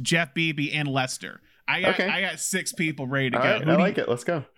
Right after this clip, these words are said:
Speaker 1: who do you want first? I went full on with this one.
Speaker 2: Uh, give me William.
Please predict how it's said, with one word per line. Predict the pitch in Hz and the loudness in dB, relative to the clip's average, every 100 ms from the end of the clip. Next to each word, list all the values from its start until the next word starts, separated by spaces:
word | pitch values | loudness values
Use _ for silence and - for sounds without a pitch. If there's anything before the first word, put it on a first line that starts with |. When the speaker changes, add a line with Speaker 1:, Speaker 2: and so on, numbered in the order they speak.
| - 151 | -8 2
Speaker 1:
who | 190 | 4
do | 196 | 4
you | 190 | 4
want | 185 156 | 2 0
first? | 170 131 131 - | -2 -2 -4 -4
I | 147 | -2
went | 175 156 | -4 -4
full | 185 175 | -2 0
on | 170 165 | 2 0
with | 165 | -2
this | 170 127 | -4 -4
one. | 104 123 _ - | -6 -6 _ -2
Speaker 2:
Uh, | 117 107 | 0 2
give | 120 | 0
me | 151 | 0
William. | 135 110 107 151 | 2 2 0 -4